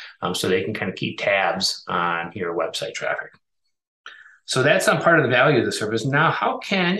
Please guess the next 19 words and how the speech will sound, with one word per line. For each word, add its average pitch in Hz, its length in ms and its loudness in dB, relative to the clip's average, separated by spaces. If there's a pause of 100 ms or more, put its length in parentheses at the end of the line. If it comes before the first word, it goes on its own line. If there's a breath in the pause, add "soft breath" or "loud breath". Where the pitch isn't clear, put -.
(160)
you 135 240 -8
get 123 460 0
your 110 380 2
board 110 420 0
to, - 200 -2 (200 loud breath)
you 113 80 -2
know, 110 80 0
help 147 320 2
out 127 280 4
with, 113 160 -2
uh, 98 140 0
your 113 320 0
work 98 300 -2 (100)
and, 98 160 -12
uh, 98 200 -8 (100)
and 104 180 -10
promote 101 380 0
your 95 140 -2
organization? 90 600 -6